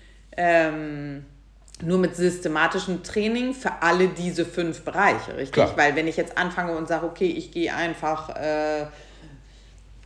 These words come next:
Speaker 1: keine Ahnung was, ich mache Bauch, Beine, Po-Kurse.“
Speaker 2: Ja, nee, das ist zu random, das bringt nichts.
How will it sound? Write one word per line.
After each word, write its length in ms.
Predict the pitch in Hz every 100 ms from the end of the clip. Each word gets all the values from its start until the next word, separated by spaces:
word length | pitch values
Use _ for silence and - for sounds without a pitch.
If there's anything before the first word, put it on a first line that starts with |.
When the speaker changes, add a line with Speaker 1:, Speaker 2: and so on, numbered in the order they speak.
| - -
Speaker 1:
keine 300 | - - -
Ahnung 260 | 220 180 -
was, 160 | -
ich 160 | - 165
mache 400 | 156 - - - 135 123
Bauch, 200 | 147 135
Beine, 240 | - 175 185
Po-Kurse.“ 840 | - 233 233 208 185 165 180 - - -
Speaker 2:
Ja, 180 | - 302
nee, 160 | 107 104
das 160 | 98
ist 160 | 104 -
zu 80 | 104
random, 320 | 95 90 87
das 100 | 87
bringt 180 | 87
nichts. 140 | 90